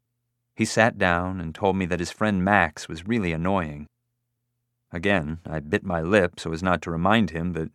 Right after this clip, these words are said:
he could be annoying too sometimes, and that Max was his best friend. He proceeded to tell me a long, sad story about how he and Max used to play Star Wars together. But now Max was playing Ghostbusters with a new friend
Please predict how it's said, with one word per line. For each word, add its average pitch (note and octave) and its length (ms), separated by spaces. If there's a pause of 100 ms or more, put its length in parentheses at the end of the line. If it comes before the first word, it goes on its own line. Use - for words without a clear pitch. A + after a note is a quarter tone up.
he D3+ 180
could D#2+ 180
be D#2+ 120
annoying D#2 420
too B2 240
sometimes, D#2+ 720 (520)
and G2+ 120
that G#2+ 80
Max B2+ 360
was G#2 120
his A2+ 140
best B2+ 280
friend. A#2+ 460 (1040)
He C3+ 80
proceeded C3+ 420
to G#2 80
tell B2 220
me G#2+ 100
a E2+ 80
long, A2+ 480
sad A2 400
story G2 460
about F2 320 (260)
how G#2+ 160
he C3 220
and G2+ 120
Max A2+ 400
used B2+ 200
to A2 60
play G#2+ 200
Star B2 380
Wars E2+ 300
together. E2+ 500 (1000)
But A#2 100
now C#3 240
Max A2 380
was G#2+ 100
playing A2+ 380
Ghostbusters F2+ 800
with G2 100
a G#2 40
new B2+ 200
friend D#2 520